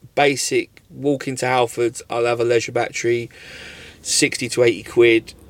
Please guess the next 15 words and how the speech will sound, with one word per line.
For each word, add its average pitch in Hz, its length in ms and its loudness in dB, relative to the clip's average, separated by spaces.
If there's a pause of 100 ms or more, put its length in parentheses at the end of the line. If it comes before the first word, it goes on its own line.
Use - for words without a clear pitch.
(160)
done. 107 400 -2 (140)
Um, 113 380 -4
because 120 380 -2
if, - 340 -6 (600)
if 135 200 0
I 165 140 6
need 156 300 4
the 135 60 -2
power, 123 440 0
so 120 320 0 (160)
'cause 160 160 0
I 151 160 4
am 135 100 0
off 123 160 -2
grid, 120 360 0